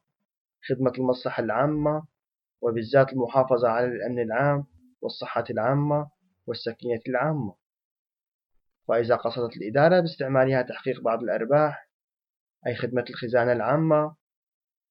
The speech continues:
أو خزانة المجلس البلدي، فإن هناك انحراف بالسلطة وليس إساءة لاستعمالها، لأن الأمر إنما ينطوي على مخالفة للهدف المقصود بذاته،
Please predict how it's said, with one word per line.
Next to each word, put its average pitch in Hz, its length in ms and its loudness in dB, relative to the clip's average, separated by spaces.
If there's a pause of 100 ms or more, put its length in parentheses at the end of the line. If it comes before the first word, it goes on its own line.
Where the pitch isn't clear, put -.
أو 120 100 0
خزانة 120 440 2
المجلس 120 420 -6
البلدي، 120 600 0 (880)
فإن 120 240 2
هناك 120 360 2
انحراف 120 380 2
بالسلطة 156 760 0 (500)
وليس 123 320 2
إساءة 104 480 0
لاستعمالها، 127 840 -2 (1160)
لأن 120 300 -2
الأمر 120 420 0
إنما 117 340 0
ينطوي 160 600 0 (640)
على 120 180 2
مخالفة 120 600 0
للهدف 120 560 -2
المقصود 139 480 0
بذاته، 139 760 0